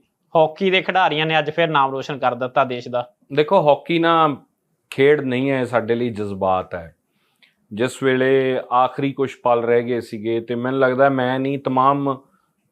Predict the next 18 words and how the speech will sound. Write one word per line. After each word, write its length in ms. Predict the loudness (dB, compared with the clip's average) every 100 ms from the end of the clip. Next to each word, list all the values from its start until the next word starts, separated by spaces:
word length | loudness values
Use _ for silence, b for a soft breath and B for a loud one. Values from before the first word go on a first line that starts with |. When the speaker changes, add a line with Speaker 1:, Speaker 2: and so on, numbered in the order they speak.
| -4
Speaker 2:
ਪੰਜਾਬੀ 640 | -2 4 2 2 0 0
ਤੇ 160 | 2 0
ਦੇਸ਼ 360 | 2 -2 0 2
ਵਾਸੀ 380 | 2 2 -6
ਜਿਹੜੇ 220 | -2 -2 0
ਦੇਖ 320 | 0 0 0
ਰਹੇ 160 | 0
ਸੀ 180 | 0 -4
ਮੈਚ, 320 | -2 -2 -2
ਉਹਨਾਂ 180 | -2 -2
ਦੇ 120 | -2
ਦਿਲਾਂ 300 | -2 2 2
ਦੀਆਂ 180 | 2 -4
ਧੜਕਣਾਂ 480 | -2 -2 0 0 2
ਬਹੁਤ 300 | 4 2 2
ਤੇਜ਼ 220 | -2 -2
ਸੀ, 180 | -4 -6
ਕਿਉਂਕਿ 600 | -4 -4 -4 -4 -4 -8